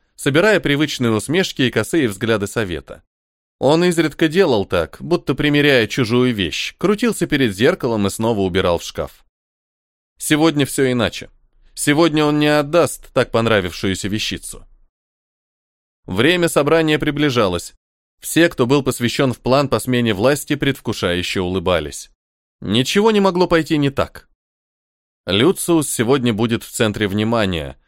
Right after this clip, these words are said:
в центре всего. Власть, деньги, влияние, весь мир у его ног.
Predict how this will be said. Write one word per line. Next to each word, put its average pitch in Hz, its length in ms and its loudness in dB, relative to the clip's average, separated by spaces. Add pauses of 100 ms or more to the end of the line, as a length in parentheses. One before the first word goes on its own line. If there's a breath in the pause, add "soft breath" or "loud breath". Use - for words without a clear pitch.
(200)
в - 80 -20
центре 190 360 0
всего. 101 520 -2 (180)
Власть, 113 580 -2
деньги, 104 400 0
влияние, 101 760 0
весь 135 260 -2
мир 180 220 2
у 123 60 2
его 90 220 0
ног. 78 320 -8